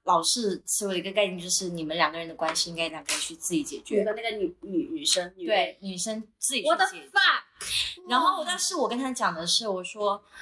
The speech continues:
Speaker 1: 我们两个在不会主动给对方发消息的情况下，你可以很明显知道我们其实没有沟通意愿的。
Speaker 2: 而且很怪异啊，你们两个是因为这个男性
Speaker 1: 对。
Speaker 2: 才相识的。
Speaker 1: 对。
Speaker 2: 事实上，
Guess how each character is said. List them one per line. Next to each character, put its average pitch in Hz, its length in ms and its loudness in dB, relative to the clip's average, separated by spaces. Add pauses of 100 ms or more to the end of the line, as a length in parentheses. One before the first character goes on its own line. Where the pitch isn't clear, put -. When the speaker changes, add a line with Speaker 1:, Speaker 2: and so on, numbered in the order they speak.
(160)
Speaker 1:
我 220 120 2
们 196 180 0
两 180 200 6
个 190 120 -10
在 190 380 2 (560)
不 214 140 0
会 262 180 2
主 180 180 -4
动 214 160 -2
给 170 120 2
对 202 140 -4
方 190 240 2
发 180 160 6
消 175 200 2
息 175 120 -8
的 165 60 0
情 156 140 -4
况 156 140 -2
下， 170 180 4
你 156 160 -4
可 - 200 -4
以 180 140 0
很 175 120 -4
明 160 160 -6
显 160 200 -2
知 - 120 0
道 160 180 6
我 151 60 -4
们 151 120 -12
其 - 160 0
实 180 120 -2
没 175 60 0
有 147 120 -2
沟 160 180 -2
通 160 200 -12
意 160 100 -4
愿 151 240 -6
的。 120 100 -10 (1040)
Speaker 2:
而 339 80 10
且 381 100 6
很 214 240 -2
怪 311 220 0
异 269 180 -4
啊， 214 80 2
你 208 100 0
们 214 120 -2
两 226 180 6
个 226 100 -4
是 262 160 4
因 269 120 -4
为 254 100 -4
这 269 140 -2
个 202 240 4
男 180 280 -2
性 240 400 0 (160)
Speaker 1:
对。 196 200 4
Speaker 2:
才 170 260 -2
相 233 320 2
识 147 320 0
的。 165 260 -12
Speaker 1:
对。 226 160 -2
Speaker 2:
事 320 120 4
实 302 80 0
上， 311 200 0